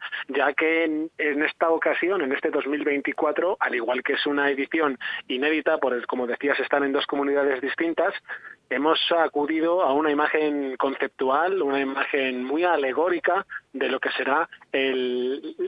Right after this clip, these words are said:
el, el relato de la exposición, que en esta edición nos vamos a centrar en la hospitalidad. Este año, la edición de Las Edades del Hombre lleva por nombre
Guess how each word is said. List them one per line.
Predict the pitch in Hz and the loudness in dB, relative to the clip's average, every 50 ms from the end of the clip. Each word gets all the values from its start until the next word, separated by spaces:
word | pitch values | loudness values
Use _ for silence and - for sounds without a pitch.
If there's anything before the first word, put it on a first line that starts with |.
| - _ | -4 _
el, | - 151 147 139 135 131 - | 0 0 2 2 0 0 0
el | - 151 147 | 0 0 2
relato | 151 147 143 160 196 - 240 233 | 2 2 4 2 2 2 0 0
de | 220 | 2
la | 180 143 | 0 0
exposición, | - - - - 139 - 123 - 170 190 185 165 143 | 0 -2 -2 -2 -2 -2 -2 -2 0 0 0 0 0
que | - 147 139 139 | 0 0 0 2
en | 139 143 160 | 2 0 0
esta | 156 - - 170 | 0 2 2 2
edición | 170 160 160 - 175 175 180 | 2 0 0 -2 -2 0 0
nos | 165 143 | 0 0
vamos | 139 156 160 151 | 0 0 0 -2
a | 160 | 0
centrar | - 156 143 139 - 160 165 185 185 - - - - - | 0 0 -2 0 2 2 2 2 0 -4 -6 -10 -8 -6
en | - 131 127 | -4 -2 -2
la | 127 | 0
hospitalidad. | 123 127 - - 131 120 - 143 127 120 139 135 120 - - - - - - | -2 -2 -2 -4 -4 -4 -2 -4 -2 0 0 0 0 -2 -6 -12 -12 -6 -2
Este | - 151 151 - 160 | -2 -2 0 2 2
año, | 156 165 175 185 196 214 202 | 2 2 2 2 2 2 4
la | 160 139 139 | 4 4 4
edición | 131 135 131 - 156 156 151 | 2 0 0 0 0 0 2
de | 151 | 2
Las | 147 143 - | 2 2 2
Edades | 151 147 147 139 147 135 | 2 2 2 2 2 0
del | 139 135 151 | 2 2 2
Hombre | 170 180 175 190 202 190 | 2 2 2 2 2 2
lleva | 160 165 160 151 | 2 2 2 2
por | - 139 135 135 | 2 2 2 2
nombre | 156 175 190 - 208 226 233 226 | 2 2 2 2 0 0 -2 -4